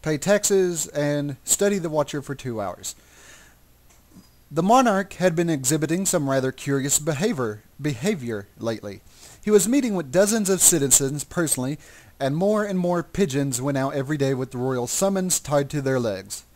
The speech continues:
One of these pigeons had just reached Brother Owen. The scheduled time for the m-, meeting, the scheduled time for his meeting with the king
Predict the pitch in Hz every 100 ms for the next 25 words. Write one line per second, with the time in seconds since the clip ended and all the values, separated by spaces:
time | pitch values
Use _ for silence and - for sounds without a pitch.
0 | - - - - - - 233 262 262 -
1 | 185 139 156 160 156 135 151 180 - 156
2 | 160 156 - 120 143 139 147 180 113 87
3 | 87 _ - - - - - 147 - 247
4 | 226 233 208 240 185 151 135 139 147 143
5 | 143 147 165 185 131 - _ _ _ -
6 | 143 - 226 226 - 190 156 131 127 147
7 | 135 147 139 135 131 147 - 120 113